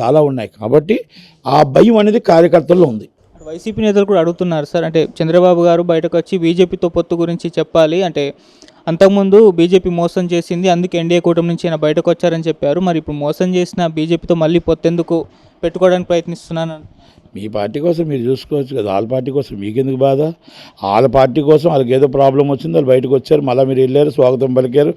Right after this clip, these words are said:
Speaker 1: ఇద్దరు కలిశారు, కలిసిన తర్వాత మళ్ళీ ఇప్పుడు ఐదు సంవత్సరాలు కలిసే ఉన్నారు, ఇప్పుడు కూడా కలిసే ఉన్నారు.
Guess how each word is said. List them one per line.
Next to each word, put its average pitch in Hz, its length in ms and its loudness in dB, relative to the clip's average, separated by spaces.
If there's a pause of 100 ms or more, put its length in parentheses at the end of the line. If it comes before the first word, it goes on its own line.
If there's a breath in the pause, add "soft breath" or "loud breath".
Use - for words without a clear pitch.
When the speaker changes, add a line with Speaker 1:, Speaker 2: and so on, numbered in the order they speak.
(300 loud breath)
Speaker 1:
ఇద్దరు 131 260 2
కలిశారు, 135 560 2
కలిసిన 135 380 0
తర్వాత 139 220 4
మళ్ళీ 131 260 0
ఇప్పుడు 123 160 -2
ఐదు 123 160 0
సంవత్సరాలు 139 360 -2
కలిసే 120 320 -2
ఉన్నారు, 139 300 0
ఇప్పుడు 131 220 0
కూడా 139 140 4
కలిసే 131 320 0
ఉన్నారు. 147 260 -2